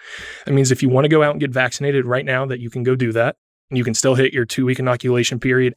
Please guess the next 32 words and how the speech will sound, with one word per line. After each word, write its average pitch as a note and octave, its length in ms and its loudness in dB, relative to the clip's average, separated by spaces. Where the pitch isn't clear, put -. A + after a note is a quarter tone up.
after C3 280 0
your C3 80 0
second A#2 280 -6
shot. - 220 -10
So E3+ 140 6
what D#3 200 2
we D3 100 0
should B2+ 180 -2
expect - 360 -2
to B2+ 80 -2
see A2 360 -6
is B2 380 2
we D3+ 140 -4
should B2+ 320 -2
expect - 340 0
to F3 60 -2
see D3+ 160 -2
a C3 60 2
trend C#3+ 480 -2
back C3+ 260 -2
towards C3+ 480 0
the C3 100 -2
research B2+ 400 0
that A#2+ 120 -4
we B2 60 -8
saw A#2+ 240 -2
before C3 760 2
the A#2 100 -4
virus B2+ 380 -2
hit, - 260 -12
right? A#2+ 280 -2
Uh, D3 120 2